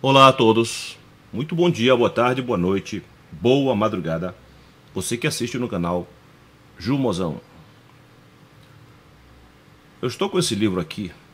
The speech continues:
diante de mim, é um livro grosso, um livro de setecentas e trinta e quatro páginas.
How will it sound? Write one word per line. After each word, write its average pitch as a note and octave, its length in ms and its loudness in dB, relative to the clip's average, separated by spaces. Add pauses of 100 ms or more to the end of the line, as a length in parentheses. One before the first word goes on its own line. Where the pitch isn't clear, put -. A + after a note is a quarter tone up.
(220)
diante B2 300 -4
de E2+ 100 -6
mim, G2 220 -4 (480)
é F#2+ 80 -6
um G2 100 -2
livro F#2 360 -4
grosso, F#2 560 -4 (1400)
um F2 120 -8
livro F2+ 340 -4
de F2 380 -4
setecentas B2 840 -6
e A2 60 -4
trinta A2+ 360 -8
e - 20 -10
quatro G2 280 -8
páginas. F#2+ 480 -4